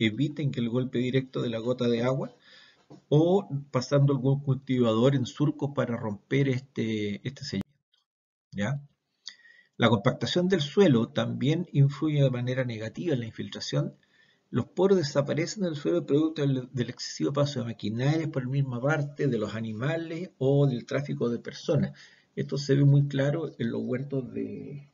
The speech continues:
de frambuesa regados por surco, donde en la cosecha la gente camina normalmente por el surco, lo cual, eh, dificulta la,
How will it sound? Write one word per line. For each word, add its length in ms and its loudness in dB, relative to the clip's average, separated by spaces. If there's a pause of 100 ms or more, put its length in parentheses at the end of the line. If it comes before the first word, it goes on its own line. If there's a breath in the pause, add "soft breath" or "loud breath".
de 160 -12
frambuesa 640 0
regados 400 -4
por 120 -14
surco, 420 -2
donde 260 -6
en 60 -6
la 100 -4
cosecha 420 -6
la 120 -4
gente 380 -8
camina 400 -4
normalmente 640 -4
por 140 -2
el 80 -4
surco, 520 -4 (640 loud breath)
lo 100 -2
cual, 360 2
eh, 840 0
dificulta 840 2
la, 960 -2